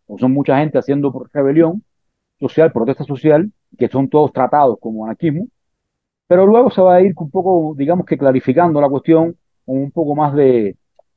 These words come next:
de definición, ¿no? De corrientes. Ya hacia la altura de los años veinte,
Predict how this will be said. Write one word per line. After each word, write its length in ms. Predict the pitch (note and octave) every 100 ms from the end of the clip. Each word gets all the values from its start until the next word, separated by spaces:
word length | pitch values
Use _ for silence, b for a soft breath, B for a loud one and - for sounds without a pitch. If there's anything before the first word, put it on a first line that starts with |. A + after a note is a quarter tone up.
| _
de 240 | A2+ B2
definición, 760 | B2+ A#2+ D3 C#3 - A3+ D3+ C3
¿no? 260 | F3 G#3 _ _
De 140 | - A#2
corrientes. 720 | B2 D3+ C3+ G2+ - - _ _ _ _ _
Ya 140 | - E3+
hacia 160 | G#3
la 60 | F#3
altura 320 | C3 G3 F3+
de 60 | D3
los 140 | -
años 300 | E3+ E3+ D3+
veinte, 420 | E3 F3+ B2 C#3+